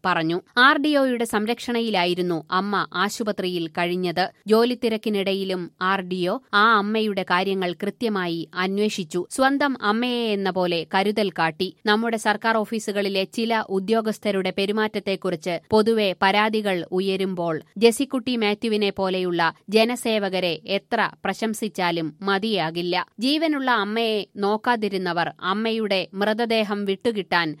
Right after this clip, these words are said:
അപേക്ഷയുമായി എത്തി. ആർ ഡി ഒ അതിന് അനുവദിക്കുകയും ചെയ്തു. ഈ അമ്മയുടെ ഭർത്താവ് നേരത്തെ മരിച്ചിരുന്നു. നഴ്സിംഗ് അസിസ്റ്റന്റായി സർവീസിൽ നിന്ന് വിരമിച്ച അമ്മ അതേ ആശുപത്രിയിൽ കിടന്നാണ് മരിച്ചത്. പെൻഷൻ വാങ്ങിയിരുന്ന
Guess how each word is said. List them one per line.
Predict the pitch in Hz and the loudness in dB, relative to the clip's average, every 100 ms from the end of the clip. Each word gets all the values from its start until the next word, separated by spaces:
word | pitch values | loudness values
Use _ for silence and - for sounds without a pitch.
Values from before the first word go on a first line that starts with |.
| - | 0
അപേക്ഷയുമായി | 196 220 233 - 214 196 175 170 | 2 2 -2 -2 -2 0 -2 -2
എത്തി. | 165 156 170 - - | -4 -4 -8 -6 4
ആർ | 233 277 | 4 6
ഡി | 262 285 | 2 0
ഒ | 269 | 2
അതിന് | 214 196 202 175 - | 2 2 -2 -2 -2
അനുവദിക്കുകയും | 190 233 240 214 202 180 170 170 | -2 0 -2 -2 -4 -4 -2 -4
ചെയ്തു. | 165 170 175 185 _ - | -2 -2 -2 -4 _ 0
ഈ | 294 | 2
അമ്മയുടെ | 294 254 269 269 262 | 2 0 -2 0 -2
ഭർത്താവ് | 220 202 190 202 190 180 - | -2 -6 2 2 2 -2 0
നേരത്തെ | 208 220 226 214 185 - | 2 2 -2 -4 -4 -4
മരിച്ചിരുന്നു. | 185 180 196 - 185 170 170 _ | -4 -4 -4 -2 -2 -2 -6 _
നഴ്സിംഗ് | 226 240 - 294 269 | 2 2 2 0 0
അസിസ്റ്റന്റായി | 220 226 - 226 208 190 180 - | -2 -6 -2 0 2 2 0 -2
സർവീസിൽ | 220 208 233 240 240 220 | 0 2 0 -2 -2 -2
നിന്ന് | 208 190 - | -2 -2 -4
വിരമിച്ച | 180 202 208 214 - 185 151 - | 0 2 2 0 0 -2 -2 -2
അമ്മ | 185 180 165 240 _ | -2 -2 -2 -4 _
അതേ | 214 214 262 | 2 4 2
ആശുപത്രിയിൽ | 226 208 247 220 214 208 202 | 0 0 -2 -4 -2 -2 -2
കിടന്നാണ് | 190 190 180 185 160 156 - 185 | -2 -2 0 0 -2 -2 -6 -4
മരിച്ചത്. | 180 180 - 165 165 - | -2 -2 -4 -4 -4 -4
പെൻഷൻ | - 254 269 311 285 | -2 0 0 0 2
വാങ്ങിയിരുന്ന | 233 226 226 | 2 2 -2